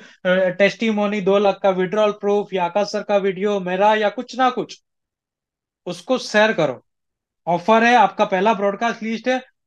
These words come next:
हमारा तो क्या, अ, ब्रॉडकास्ट लिस्ट पचास सौ है, तो हम सिलेक्टेड दस पन्द्रह ब्रॉडकास्ट में मैसेज करते हैं, फिर नहीं डाल सकते, फिर वेट करना पड़ता है तीन चार घंटे,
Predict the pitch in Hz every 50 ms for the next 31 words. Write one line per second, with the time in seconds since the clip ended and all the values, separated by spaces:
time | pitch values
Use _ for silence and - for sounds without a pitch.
0 | _ 160 165 165 190 208 226 233 226 233 247 240 240 247 254 247 240 - - _
1 | _ _ _ _ _ 190 180 175 165 156 - 180 190 196 196 - 247 240 226 -
2 | - 214 240 233 226 _ - 214 214 233 240 226 240 - - 220 190 175 151 127
3 | - _ _ _ _ _ _ _ _ _ _ _ _ _ _ _ _ _ _ -
4 | 220 247 208 151 160 185 220 247 277 285 277 _ _ _ _ _ - - 220 220
5 | 233 247 247 247 - 262 247 214 190 226 254 247 - - 233 226 247 247 233 208
6 | 226 220 214 - 240 233 226 - 226 233 220 220 208 202 - 240 220 - - 220
7 | 220 - - 262 262 262 247 254 233 220 233 247 247 233 226 208 202 - 160 143
8 | - - 165 160 - 220 220 214 202 226 240 240 - 240 220 220 226 226 202 220
9 | 208 - 226 214 208 214 208 208 196 180 202 196 185 160 156 147 139 131 123